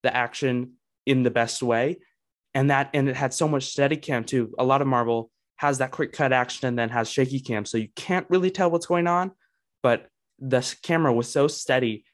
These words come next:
and it really allowed you to see the choreography, and I, I really love that. Um,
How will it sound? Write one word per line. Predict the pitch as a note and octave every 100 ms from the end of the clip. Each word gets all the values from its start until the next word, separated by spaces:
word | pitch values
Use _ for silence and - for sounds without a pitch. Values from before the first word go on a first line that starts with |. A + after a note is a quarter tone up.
| _ -
and | A#2+
it | F#2
really | C3 D3 C#3+
allowed | A2+ A#2+ A#2+
you | A2+ G#2+
to |
see | G2+ C3
the | B2+ B2+
choreography, | A2+ G#2+ A2 A2+ - G2+ G2
and | A2+
I, | G2+ G2+
I | G2
really | G#2 A#2 A#2 F#2+
love | G#2 F#2+
that. | F#2+ F#2+ _ _ _ _ _ A#2
Um, | G#2+ G2